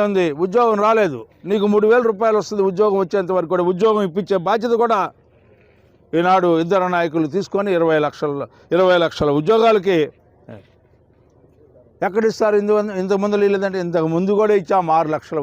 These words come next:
ఉద్యోగాలు. నువ్వు ఉద్యోగాలు ఇస్తా అన్నావు, జాబ్ క్యాలెండర్ని ప్రకటిస్తా అన్నావు,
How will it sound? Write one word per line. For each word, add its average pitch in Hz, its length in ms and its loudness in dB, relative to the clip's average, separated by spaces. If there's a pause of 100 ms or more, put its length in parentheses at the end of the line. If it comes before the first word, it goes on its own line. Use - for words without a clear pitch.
ఉద్యోగాలు. 117 420 -8 (960)
నువ్వు 214 200 4
ఉద్యోగాలు 247 440 4
ఇస్తా 247 200 0
అన్నావు, 185 220 0 (960)
జాబ్ 208 280 2
క్యాలెండర్ని 240 420 0
ప్రకటిస్తా 226 400 0
అన్నావు, 202 220 0